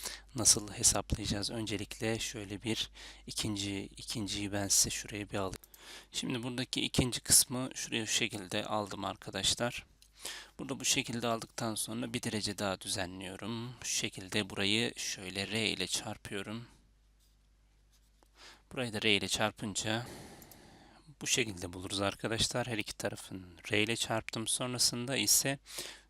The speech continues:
şuradaki türevleme işlemini yaptığımız takdirde şu hale geleceğini görüyor musunuz? Ee, burada mesela ilk birincinin türevi çarpı, yani şu kısmın türevini al diyor. Birincinin türevi nedir arkadaşlar? İki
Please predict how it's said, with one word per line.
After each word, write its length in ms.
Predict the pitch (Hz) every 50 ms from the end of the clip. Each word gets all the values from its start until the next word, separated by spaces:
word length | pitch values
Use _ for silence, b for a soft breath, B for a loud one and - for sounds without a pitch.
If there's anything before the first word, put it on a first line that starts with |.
| B
şuradaki 540 | - - - - 147 131 120 120 - - -
türevleme 500 | - - - 131 123 120 - 120 120 117
işlemini 440 | 107 - - - 107 101 98 95 98
yaptığımız 560 | 104 104 104 - - - 117 113 113 107 -
takdirde 640 | - - - - - - - 107 101 95 113 113 117
şu 280 | 113 - - - - 107
hale 260 | 107 101 98 95 98
geleceğini 540 | 95 - 107 98 95 92 104 92 90 90 90
görüyor 300 | - - 101 - 107 101
musunuz? 640 | 92 92 - - - 113 110 113 113 - - - - B B B B B B B B B B B -
Ee, 640 | 120 107 101 98 95 95 95 95 95 95 98 98 95 - -
burada 300 | 127 117 117 - 117 110
mesela 520 | 110 110 - - - 113 113 113 113 - -
ilk 460 | - 120 - - - - - - - B B B B B B B -
birincinin 460 | 127 117 120 117 113 120 113 120 120
türevi 300 | - - - 110 101 101
çarpı, 360 | - - - 110 104 104 104
yani 240 | 104 98 95 95 92
şu 260 | - - - - 139
kısmın 380 | - - 117 - - - 127 123
türevini 420 | - - 120 113 110 110 113 107
al 180 | 104 95 87 87
diyor. 180 | - 110 101 98
Birincinin 400 | 117 110 110 107 - 113 117 113
türevi 340 | - - - 120 113 120
nedir 200 | 120 120 - -
arkadaşlar? 720 | 101 95 95 - - 113 101 101 - - - 131 123 - - - B B B B B B B B B B B _ _ _ _ _
İki 460 | - - - - - 123 120 120 117